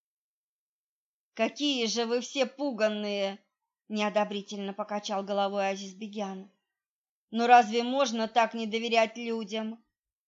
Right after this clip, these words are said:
Ведь все было обговорено несколько раз. Да и Мандибуля, товарищ давно проверенный. Но ведь не вышел же он навстречу на перекрестке,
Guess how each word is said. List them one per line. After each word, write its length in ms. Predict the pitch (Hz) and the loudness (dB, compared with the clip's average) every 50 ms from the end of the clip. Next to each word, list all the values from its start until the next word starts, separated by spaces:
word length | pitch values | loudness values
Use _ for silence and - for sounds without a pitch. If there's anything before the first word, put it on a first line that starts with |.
| _ _ _ _ _ _ - | _ _ _ _ _ _ -8
Ведь 220 | 220 240 240 220 - | -6 -6 -4 -6 -6
все 220 | - - 320 302 | -4 0 0 2
было 300 | 233 233 220 214 214 214 | 2 2 4 6 6 6
обговорено 800 | 214 202 196 208 220 220 214 202 202 214 220 220 226 233 233 233 | 6 4 4 4 6 6 6 4 2 -2 0 0 -2 -2 -4 -4
несколько 580 | 233 233 233 233 - - 240 233 - 254 233 | -4 -4 -4 -4 -4 -8 -10 -6 0 2 2
раз. 460 | 233 233 233 233 233 226 - - _ _ _ _ _ _ _ _ _ _ _ _ _ | 4 4 4 2 2 -2 -6 -16 _ _ _ _ _ _ _ _ _ _ _ _ _
Да 160 | - 208 214 240 | -6 0 2 2
и 120 | 247 240 | 4 4
Мандибуля, 1000 | 233 233 226 226 226 226 185 175 190 208 226 220 208 240 240 240 240 226 226 226 | 2 2 2 2 2 0 -2 -4 -4 -4 -4 -2 2 2 4 6 6 4 4 6
товарищ 480 | - 226 220 220 220 220 220 214 226 214 | 4 6 6 8 8 8 6 6 2 -2
давно 360 | 196 220 220 220 226 233 226 214 | 2 4 4 4 4 2 -2 0
проверенный. 1000 | - 240 226 233 233 226 240 233 220 220 226 226 233 233 233 233 233 233 - _ _ _ _ _ _ _ _ _ _ _ _ _ _ _ _ _ _ _ _ _ _ _ _ _ _ _ _ _ - | 2 2 2 2 2 0 -4 -4 -4 -4 -6 -6 -6 -6 -8 -8 -10 -12 -18 _ _ _ _ _ _ _ _ _ _ _ _ _ _ _ _ _ _ _ _ _ _ _ _ _ _ _ _ _ -8
Но 200 | 190 208 214 220 | -4 -2 0 0
ведь 300 | 214 202 233 220 - - | 0 0 -2 -6 -6 -6
не 160 | 226 226 220 | -4 -2 -2
вышел 380 | 214 247 277 247 - 233 208 202 | -2 -2 -2 -2 -2 -2 -4 -4
же 160 | 190 214 226 | -2 -2 0
он 220 | 220 220 214 214 | 0 0 0 0
навстречу 580 | 214 220 226 - - - 226 214 208 - 220 208 | 0 -2 -2 -4 -6 -6 -4 -4 -4 -4 -6 -6
на 100 | 214 208 | -6 -6
перекрестке, 960 | 208 240 226 247 240 - 240 220 214 202 - _ - - - 202 202 202 214 | -6 -6 -8 -8 -8 -6 -6 -6 -6 -6 -8 _ -20 -16 -14 -12 -12 -12 -14